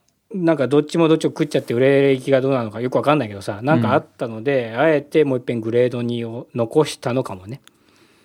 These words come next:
Speaker 2: そう、意図的に差をつ-、
Speaker 1: だ-
Speaker 2: 残したんじゃないかっていう。
Speaker 1: そうそう。だから今後ずっとこういう感じにする可能性はあるよね。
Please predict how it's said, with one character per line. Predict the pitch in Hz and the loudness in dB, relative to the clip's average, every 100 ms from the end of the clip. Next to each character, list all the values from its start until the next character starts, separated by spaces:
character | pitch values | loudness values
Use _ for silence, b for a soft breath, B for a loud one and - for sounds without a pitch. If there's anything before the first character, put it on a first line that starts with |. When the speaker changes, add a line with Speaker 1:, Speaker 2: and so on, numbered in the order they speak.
| b | b
Speaker 2:
そ | - 110 | -16 -12
う、 | 104 | -4
意 | |
図 | 151 | -2
的 | 151 147 | 0 0
に | 143 | 0
差 | 139 | 0
を | 131 | -2
つ-、 | - - | -4 -8
Speaker 1:
だ- | |
Speaker 2:
残 | 120 151 | -4 0
し | |
た | 160 131 | 2 2
ん | |
じ | 120 | 0
ゃ | |
な | 110 | -4
い | |
か | 101 | -6
っ | |
て | - 101 | -16 -20
い | |
う。 | |
Speaker 1:
そ | 110 | -6
う | |
そ | - | -4
う。 | |
だ | |
か | |
ら | - | 0
今 | 247 254 | 0 2
後 | 226 | 2
ず | 247 | 2
っ | |
と | 247 | 0
こ | 240 220 | 2 2
う | |
い | 220 220 | 4 4
う | 214 | 2
感 | 208 196 190 | 0 -2 0
じ | 190 | -2
に | 180 | -2
す | - 175 | -4 -4
る | 170 | -4
可 | 170 151 | -4 -4
能 | 147 143 | -2 -2
性 | 139 | -2
は | 131 | -4
あ | 120 | -4
る | |
よ | 95 | -8
ね。 | 95 | -16